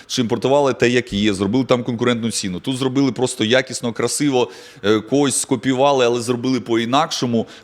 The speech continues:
Конкурентна ціна, вуаля, у вас вже може бути продажі. А потім, щоб покращувати свої продажі, треба навчитись професійно додавати картки товарів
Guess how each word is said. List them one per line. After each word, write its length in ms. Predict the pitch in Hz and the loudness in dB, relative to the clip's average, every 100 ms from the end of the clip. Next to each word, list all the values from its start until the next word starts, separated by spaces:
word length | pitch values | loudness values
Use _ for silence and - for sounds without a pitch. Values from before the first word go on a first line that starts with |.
| - | -4
Конкурентна 540 | 143 127 135 120 127 | -2 0 0 0 -4
ціна, 300 | - 135 143 | -4 -2 0
вуаля, 480 | 113 113 113 127 127 | 2 2 4 2 0
у 100 | 95 | 0
вас 220 | 101 95 | -2 0
вже 260 | 104 120 113 - - | 2 2 2 -6 -10
може 300 | 104 113 107 | -2 0 2
бути 220 | 98 104 95 | 0 0 0
продажі. 440 | 104 87 85 - | 2 0 0 -4
А 120 | - 110 | -2 0
потім, 400 | - 170 156 113 | 2 2 2 -6
щоб 180 | 113 | -8
покращувати 640 | 98 113 117 120 - 95 95 | -4 -4 0 0 0 -8 -8
свої 200 | - 110 | -4 -2
продажі, 400 | 170 214 196 120 | 2 2 2 -2
треба 300 | - 147 131 | 0 0 0
навчитись 520 | 120 - 110 87 - - - - - | -2 -2 -2 -2 -8 -14 -20 -20 -4
професійно 580 | 123 127 170 143 120 107 | -2 0 0 0 0 0
додавати 400 | 110 113 110 107 | 2 2 2 -2
картки 280 | 104 - | -6 -4
товарів 360 | 107 110 104 104 | -2 2 2 0